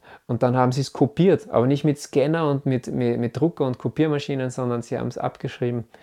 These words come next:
haben's weitergegeben und somit hat sich, hat sich, ähm, haben sich diese biblischen Schriften verbreitet und werden heute noch gefunden.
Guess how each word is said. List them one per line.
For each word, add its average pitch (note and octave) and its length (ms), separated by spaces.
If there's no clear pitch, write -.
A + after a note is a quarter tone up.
haben's A#2 280
weitergegeben A#2 760
und A#2+ 140
somit B2+ 340
hat B2+ 140
sich, - 360
hat A#2+ 200
sich, B2+ 260
ähm, A2 440
haben B2 120
sich B2+ 140
diese B2+ 220
biblischen C3+ 420
Schriften A#2+ 480
verbreitet A#2+ 640
und A#2 180
werden G#2 300
heute A2+ 220
noch B2+ 180
gefunden. - 480